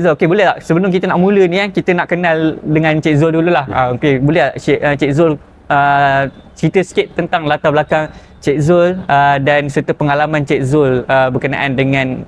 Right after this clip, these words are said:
Speaker 1: uh, dalam hospitality dalam, di Cosma ni?
Speaker 2: Okey. <clears throat> Ah, terlebih dahulu saya berterima kasih kepada U M P
Speaker 1: Hmm.
Speaker 2: kerana menjemput saya sebagai,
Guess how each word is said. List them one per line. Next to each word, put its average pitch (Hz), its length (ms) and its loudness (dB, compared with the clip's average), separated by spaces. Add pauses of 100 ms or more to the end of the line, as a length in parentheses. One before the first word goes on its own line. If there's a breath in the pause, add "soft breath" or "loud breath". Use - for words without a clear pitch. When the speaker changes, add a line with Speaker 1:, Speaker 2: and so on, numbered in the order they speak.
(120)
Speaker 1:
uh, 127 240 0
dalam 131 320 -2
hospitality 156 800 0
dalam, 131 320 2
di 143 160 2
Cosma 143 480 -2
ni? 123 160 -2 (480)
Speaker 2:
Okey. 95 160 -8 (160)
<clears throat> 214 640 -2 (580)
Ah, 127 320 2
terlebih 143 320 4
dahulu 143 160 4
saya 147 240 4
berterima 135 240 2
kasih 131 400 2
kepada 113 400 0 (800)
U 110 80 4
M 117 160 2
P 180 400 2
Speaker 1:
Hmm. 120 160 -2
Speaker 2:
kerana 107 240 2
menjemput 104 400 -2
saya 110 160 2
sebagai, 104 720 2